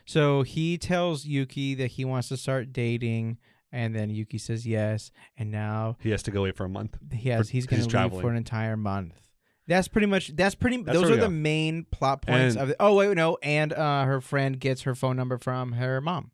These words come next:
Speaker 2: Which is just so
Speaker 1: Also, we did not talk about this 'cause we, we did watch this together. Isn't it interesting that his mom or her mom,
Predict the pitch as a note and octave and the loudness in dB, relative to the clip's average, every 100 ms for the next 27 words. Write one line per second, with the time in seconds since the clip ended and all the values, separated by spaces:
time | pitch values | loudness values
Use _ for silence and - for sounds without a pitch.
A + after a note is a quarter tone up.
0 | - G#2+ - F2+ G2 - - G2 A3+ C4+ | -10 -8 -8 -8 -10 -8 0 2 4 2
1 | A3+ F3 - D3 F#3 - _ _ _ C#4 | 0 -4 -20 -20 -20 -20 _ _ _ -20
2 | - _ G3 E3 C4+ D#4 C4+ E3+ C3+ C3 | -20 _ 0 2 4 2 -2 -4 0 2
3 | C3+ D3+ E3+ F3 F#3+ D3+ D3 F#3 F#3 G#3+ | 2 2 0 0 -2 -2 0 2 2 2
4 | F#3+ F#3+ E3+ - D#3 D3+ C#3+ C3+ C3+ C3+ | 2 4 2 0 -6 -2 0 0 -2 -4
5 | - _ _ _ _ _ _ _ - F3+ | -16 _ _ _ _ _ _ _ 6 6
6 | F#3+ B3 C4 B3 - _ - D3 D#3 E3 | 6 0 0 -4 -12 _ -2 -2 -2 -6
7 | D#3+ - E3 E3 F3+ _ _ _ D3+ C3 | -8 -8 -8 -8 -12 _ _ _ -2 0
8 | B2 D3 C3+ B2 A#2 A#2+ A2+ A2 A2+ B2 | 0 0 -2 -2 -10 -6 -6 -4 -6 -6
9 | D3+ E3+ E3+ C3+ F#3 F3+ D#3 C3 B2 C3 | -10 -4 -2 0 2 2 2 0 0 -2
10 | D#3+ | -6